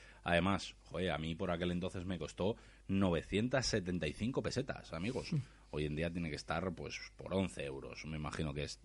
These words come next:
Speaker 1: que estará más o menos, ¿vale?
Speaker 2: Mm.
Speaker 1: Y si no, las bibliotecas están abiertas, ¿vale? Que me hace gracia la gente que dice, "Jo, es que los libros son caros".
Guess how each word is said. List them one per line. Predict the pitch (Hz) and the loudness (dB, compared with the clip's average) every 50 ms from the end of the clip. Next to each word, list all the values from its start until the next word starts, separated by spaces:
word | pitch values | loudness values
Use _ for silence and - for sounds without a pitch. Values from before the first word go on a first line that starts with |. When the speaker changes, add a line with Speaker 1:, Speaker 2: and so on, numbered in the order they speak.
| - - | -14 -4
Speaker 1:
que | - - | -2 -2
estará | 80 - - 80 73 73 | 0 2 2 2 2 2
más | 76 73 - - | 0 0 -2 -4
o | |
menos, | 73 67 62 60 - - - - - | -6 -8 -8 -10 -14 -14 -16 -12 -6
¿vale? | 82 82 87 101 123 | 0 4 4 4 4
Speaker 2:
Mm. | 127 - - - - - - | 2 -2 -8 -10 -10 -4 -4
Speaker 1:
Y | 85 | -2
si | - 85 | 0 2
no, | 78 85 | 4 6
las | 90 90 87 87 | 6 6 8 8
bibliotecas | 90 95 90 87 85 82 78 92 92 104 104 - - | 8 8 8 8 6 6 6 4 2 2 2 0 0
están | 87 - - 85 87 | -2 0 2 4 6
abiertas, | 85 82 80 90 90 87 - - - - - - - - | 6 8 8 8 8 6 4 0 -6 -10 -12 -14 -10 -6
¿vale? | - 80 82 95 101 87 | -2 2 4 4 4 4
Que | 76 78 78 - - - - - - | 4 4 2 2 0 -6 -16 -6 0
me | 92 95 | 0 2
hace | 95 117 113 | 4 6 6
gracia | 113 120 117 127 123 | 8 8 6 6 6
la | 113 104 | 4 4
gente | - 110 113 117 117 | 4 4 4 6 6
que | 113 107 | 6 6
dice, | 98 90 - 90 82 - - - - - - | 6 6 6 4 2 2 -2 -8 -18 -18 0
"Jo, | - - 110 | 4 4 4
es | - | 6
que | - 135 | 6 6
los | 135 127 117 | 8 8 8
libros | 113 123 131 135 127 - | 8 8 6 6 4 4
son | - 98 92 85 | 4 4 4 4
caros". | - 104 90 73 - - - | 4 4 4 2 0 -4 -10